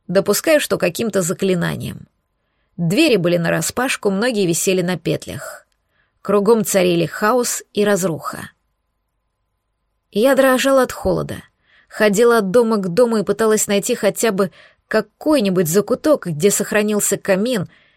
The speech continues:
или хотя бы одна комната. «Что ты ищешь?» спросила Лилу. «Мне пора закапываться». «Пытаюсь выбрать место, где закопаюсь сама».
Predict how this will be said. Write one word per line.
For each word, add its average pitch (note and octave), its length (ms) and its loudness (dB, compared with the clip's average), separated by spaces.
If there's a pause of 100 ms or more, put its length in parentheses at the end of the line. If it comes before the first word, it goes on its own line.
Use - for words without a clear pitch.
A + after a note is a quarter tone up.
(120)
или G3 200 2
хотя A#3 280 0
бы B3+ 80 2
одна B3+ 220 0
комната. D#3 540 -2 (1120)
«Что - 280 -2
ты F4+ 200 2
ищешь?» - 440 -2 (360)
спросила G3+ 640 2
Лилу. A3 440 2 (640)
«Мне B3 260 -2
пора D#4 200 2
закапываться». B3+ 760 -2 (1300)
«Пытаюсь A3 680 0
выбрать G#3 500 0
место, B3 400 0
где F3 320 2
закопаюсь A3 600 0
сама». A3 500 -2